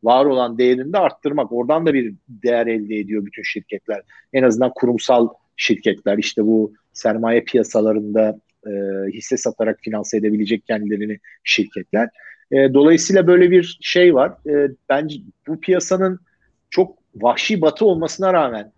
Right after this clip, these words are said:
yani klasik anlamda regülasyon, dünyanın hiçbir yerinde böyle bankacılık gibi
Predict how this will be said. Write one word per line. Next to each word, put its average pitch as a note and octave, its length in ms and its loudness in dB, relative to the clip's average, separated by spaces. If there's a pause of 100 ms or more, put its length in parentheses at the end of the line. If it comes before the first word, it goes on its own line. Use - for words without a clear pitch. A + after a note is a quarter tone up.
(180)
yani A#2 340 -10 (260)
klasik C#3 400 -6
anlamda C3 440 -4
regülasyon, C3 580 0
dünyanın C3+ 280 -4
hiçbir C#3 240 -4
yerinde C3+ 200 -2
böyle C3 220 0
bankacılık C3 560 -2
gibi B2+ 320 0